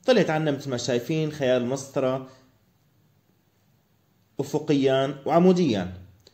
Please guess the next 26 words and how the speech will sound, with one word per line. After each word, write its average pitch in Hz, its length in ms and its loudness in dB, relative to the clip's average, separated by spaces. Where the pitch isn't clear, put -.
طيب 147 160 2
أنا 180 120 2
كيف 226 260 -2
بدي 180 140 2
أغير؟ 185 360 4
هلا 170 220 2
هي 254 80 2
الوحدات 180 320 0
أنا 156 120 -2
عندي 143 220 -2
إياها 151 180 0
بالسنتيمتر. 123 720 -8
كيف؟ 262 100 -6
بنجي 208 280 0
على 135 180 0
الملف، 123 520 -4
بننزل 120 360 -2
على 110 480 -4
خيار 165 420 2
الأكثر، 180 600 0
نعطيه 151 680 0
خيارات. 147 680 0
تطلع 247 240 -4
لي 208 120 2
هلا 160 280 2
خيارات 143 720 0